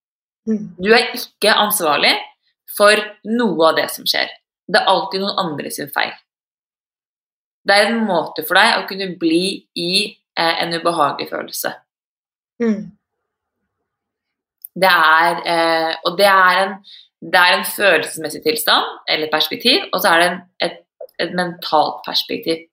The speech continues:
Speaker 2: hvor verden er imot deg.
Speaker 1: Mm. Og når man er, altså jeg har jo vært masse i offerrollen,
Speaker 2: Alle
Speaker 1: og
Speaker 2: har det.
Speaker 1: gravd meg liksom helt til Kina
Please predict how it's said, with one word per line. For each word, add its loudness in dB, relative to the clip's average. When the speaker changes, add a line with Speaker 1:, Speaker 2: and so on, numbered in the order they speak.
Speaker 2:
hvor 4
verden 2
er 2
imot -8
deg. -4
Speaker 1:
Mm. 0
Og 4
når 8
man 2
er, 6
altså 2
jeg 4
har 2
jo 4
vært -2
masse 0
i 2
offerrollen, 2
Speaker 2:
Alle 4
Speaker 1:
og 6
Speaker 2:
har 6
det. 6
Speaker 1:
gravd -2
meg 4
liksom 0
helt 0
til 0
Kina 2